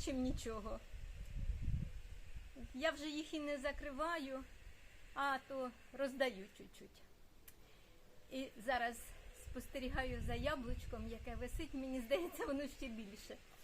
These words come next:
Мені ще треба яблука оті порізати. Фух, я хотіла їх все-таки посушити, бо пропадуть, жалко.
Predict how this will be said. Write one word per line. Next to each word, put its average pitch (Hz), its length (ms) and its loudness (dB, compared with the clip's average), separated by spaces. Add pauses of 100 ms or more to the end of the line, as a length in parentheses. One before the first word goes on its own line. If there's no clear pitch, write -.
(280)
Мені 285 260 2
ще 302 160 -2
треба 294 320 4
яблука 277 560 2
оті 262 360 -2 (200)
порізати. 240 480 -2 (1080)
Фух, 302 520 2 (580)
я 254 140 2
хотіла 254 440 -2
їх 233 240 -4 (140)
все-таки 330 400 -2
посушити, 226 680 -10 (400)
бо 359 120 0
пропадуть, 233 680 -2
жалко. 285 560 -4